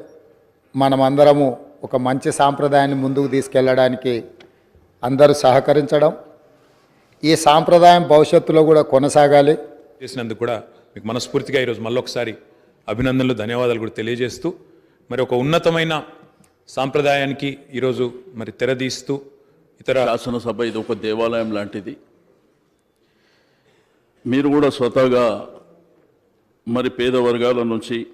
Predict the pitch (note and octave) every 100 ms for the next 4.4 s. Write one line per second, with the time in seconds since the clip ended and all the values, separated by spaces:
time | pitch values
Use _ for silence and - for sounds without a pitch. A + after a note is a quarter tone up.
0 | _ _ _ _ _ _ _ _ _ _
1 | _ _ A#2+ A2 C#3+ C#3+ A#2+ C3+ C3 A#2+
2 | - - _ _ _ _ _ _ _ _
3 | _ - A#2+ B2 B2 A#2+ A2+ G#2+ B2 A#2+
4 | A#2 A#2+ A2 A#2